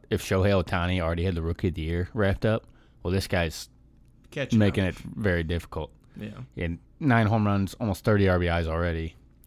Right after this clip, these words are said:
Speaker 1: He's played how many games? Like,
Speaker 2: They're not even fair. That's not even a fair
Speaker 1: he's
Speaker 2: team.
Speaker 1: played half the season, I
Speaker 2: The
Speaker 1: think.
Speaker 2: team's not fair. This is bullcrap.
Speaker 1: Yeah. They're, uh, and now
Speaker 2: Start
Speaker 1: Gre-,
Speaker 2: spreading the news.
Speaker 1: now Greg Bird's back, so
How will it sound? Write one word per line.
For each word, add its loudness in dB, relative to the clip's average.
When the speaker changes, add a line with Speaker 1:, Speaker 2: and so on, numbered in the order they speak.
Speaker 1:
He's -6
played -2
how -4
many -4
games? -8
Like, -8
Speaker 2:
They're -10
not -6
even -6
fair. -10
That's -12
not -12
even -10
a -10
fair -16
Speaker 1:
he's 0
Speaker 2:
team. -14
Speaker 1:
played 2
half -2
the -10
season, -6
I -8
Speaker 2:
The -6
Speaker 1:
think. -6
Speaker 2:
team's -18
not -10
fair. -16
This -14
is -16
bullcrap. -12
Speaker 1:
Yeah. -6
They're, 2
uh, -6
and -2
now 4
Speaker 2:
Start 4
Speaker 1:
Gre-, 2
Speaker 2:
spreading 0
the -2
news. -2
Speaker 1:
now 8
Greg 6
Bird's 2
back, 0
so -4